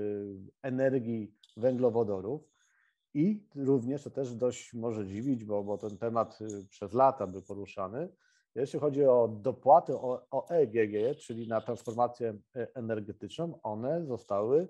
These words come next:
że tak powiem, przydzielone dzisiaj siłą, środkom, e, budżeto-, budżetu federalnego, tak? Więc to są,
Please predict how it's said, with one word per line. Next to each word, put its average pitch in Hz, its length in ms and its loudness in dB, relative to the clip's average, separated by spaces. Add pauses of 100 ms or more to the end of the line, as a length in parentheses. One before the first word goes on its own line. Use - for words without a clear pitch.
(260)
że - 60 -20
tak 104 120 -8
powiem, 143 340 4 (460)
przydzielone 143 680 2
dzisiaj 139 500 -4 (480)
siłą, 139 480 0
środkom, 131 680 2
e, 131 340 -2
budżeto-, 131 680 -4
budżetu 120 300 -6
federalnego, 131 600 0
tak? - 360 -14
Więc 117 240 -8
to 131 220 2
są, 151 420 -2